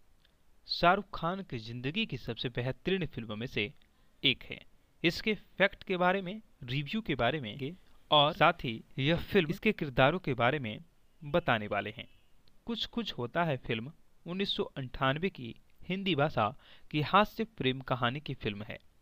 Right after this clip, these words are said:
इसे करण जौहर ने लिखा और निर्देशित किया और लोकप्रिय ऑन स्क्रीन जोड़ी शाहरुख खान और काजोल ने अपनी चौथी फिल्म में एक साथ अभिनय किया। रानी मुखर्जी ने सहायक भूमिका निभाई, जबकि सलमान खान की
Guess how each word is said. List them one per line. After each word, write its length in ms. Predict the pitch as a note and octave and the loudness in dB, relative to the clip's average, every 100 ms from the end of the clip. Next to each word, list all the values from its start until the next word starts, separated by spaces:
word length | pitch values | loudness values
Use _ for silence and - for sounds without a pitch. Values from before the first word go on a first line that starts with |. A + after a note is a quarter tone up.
| - | -12
इसे 220 | C3+ - D3+ | -10 -4 -4
करण 300 | - A#2 A#2 | 0 0 0
जौहर 280 | A#2+ B2 | -4 -4
ने 120 | E3 C#3 | -2 -2
लिखा 360 | B2 - A2+ A2 - - | -2 -4 -6 -6 -16 2
और 160 | C3+ | 2
निर्देशित 480 | C3 C3 C#3 C3 A#2 | 2 0 0 0 -6
किया 220 | - - - _ - - | -8 -14 -14 _ -14 0
और 160 | B2+ | 2
लोकप्रिय 540 | C3 D3+ - F3 G3 G3+ - - | 2 -4 -4 0 2 2 -2 -2
ऑन 200 | D3+ E3 | -2 -2
स्क्रीन 400 | C#3+ - - B2+ | -10 -8 -4 -4
जोड़ी 340 | A#2+ C3+ A#2 A#2+ - - - - | -2 0 0 -4 -16 -20 -20 -16
शाहरुख 460 | - F#3+ G#3 G#3 | 4 6 6 0
खान 280 | - C#3 D3+ - | 0 0 0 -6
और 180 | C#3 B2+ - | -6 -6 4
काजोल 420 | C#3 C#3 F#3+ G3+ | 6 6 4 0
ने 120 | F#3 - | -2 -2
अपनी 220 | C3+ C3+ | -4 -4
चौथी 380 | - D#3+ F#3 F3+ | -4 0 0 -2
फिल्म 300 | - C#3 D3 | -4 -6 -2
में 180 | A#2 A2 - - - | -2 -4 -8 -20 -6
एक 280 | - F#3+ - | 2 2 2
साथ 360 | - C3+ D3+ - | 0 2 2 0
अभिनय 320 | C3+ A#2+ A2+ | -4 -2 -4
किया। 280 | G#2+ - - - - - - | -6 -8 -12 -12 -20 -20 -2
रानी 340 | C#3+ D#3+ G#3 | 6 8 6
मुखर्जी 580 | A3+ E3+ D#3 - D#3+ F3 | 2 -2 -4 2 2 2
ने 200 | F#3+ E3 | 2 0
सहायक 600 | F#3+ - - C3+ D3 F3 C3 | 0 -12 0 2 4 2 0
भूमिका 360 | B2+ A#2+ - | -6 -4 -4
निभाई, 440 | A2+ A2+ D#3 B2 - - _ - | -4 -2 0 -2 -6 -16 _ -4
जबकि 280 | B2 - B2+ | -4 -2 -6
सलमान 400 | B2+ B2 D#3 E3+ | -4 4 4 4
खान 300 | - D3+ E3 | -2 -2 -4
की 180 | - | -14